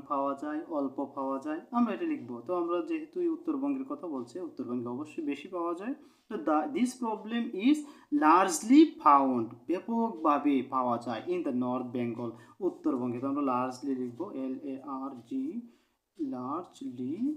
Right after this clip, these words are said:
largely found, এটাকে ব্যাপকভাবে পাওয়া যায় উত্তরবঙ্গে। We should, we should take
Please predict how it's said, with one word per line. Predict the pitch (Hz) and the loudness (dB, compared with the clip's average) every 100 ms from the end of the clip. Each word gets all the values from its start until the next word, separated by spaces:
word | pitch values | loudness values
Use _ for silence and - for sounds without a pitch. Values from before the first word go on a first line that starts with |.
| 302 | -4
largely | 127 123 120 123 127 - | -4 -6 -6 -8 -8 -8
found, | 120 120 127 | -8 -6 -6
এটাকে | 131 151 180 - | -6 -4 -4 -2
ব্যাপকভাবে | 139 135 165 165 139 135 135 131 | -4 -4 -2 -2 -2 -4 -4 -4
পাওয়া | 120 120 120 | -4 -6 -6
যায় | 170 269 - | -4 -4 -6
উত্তরবঙ্গে। | - - 120 113 117 127 226 262 - - - - | -10 -8 -10 -6 -6 -2 -2 -4 -12 -20 -16 6
We | 240 262 | 10 10
should, | - 262 - - - _ _ _ _ _ _ _ _ _ _ 180 | 10 6 4 -16 -20 _ _ _ _ _ _ _ _ _ _ 2
we | 233 | 4
should | 233 240 - | 6 4 6
take | 196 | 4